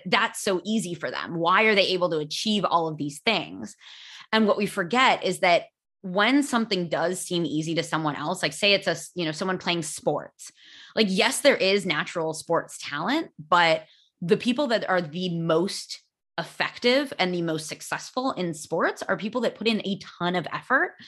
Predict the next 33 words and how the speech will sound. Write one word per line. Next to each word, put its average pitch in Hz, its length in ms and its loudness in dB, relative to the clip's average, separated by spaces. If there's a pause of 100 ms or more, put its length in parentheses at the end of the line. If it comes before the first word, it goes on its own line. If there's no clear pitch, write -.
(180)
So 226 200 2
that, 202 180 4
for 214 140 0
example, 190 320 0
you 185 80 2
know, 175 120 2
like, 175 320 -2
Rafael 185 380 2
Nadal, 185 500 4 (440)
like, 190 120 2
his 294 380 2 (420)
tennis 208 400 -2
serve 311 340 -2
seems 220 540 0
so 180 220 2
effortless 277 520 -2 (220)
because 247 240 0
he's 240 200 4
done 208 240 4
that 262 180 4
tennis 180 260 -2
serve 269 220 0 (320)
a 240 160 8
billion 180 760 4
freaking 151 460 -4
times, - 580 -10
a 233 200 6 (120)
billion 226 580 4
times. 101 500 -10 (320)
It's 233 160 2
not 233 260 6
because 196 580 2 (280)
he, 202 580 2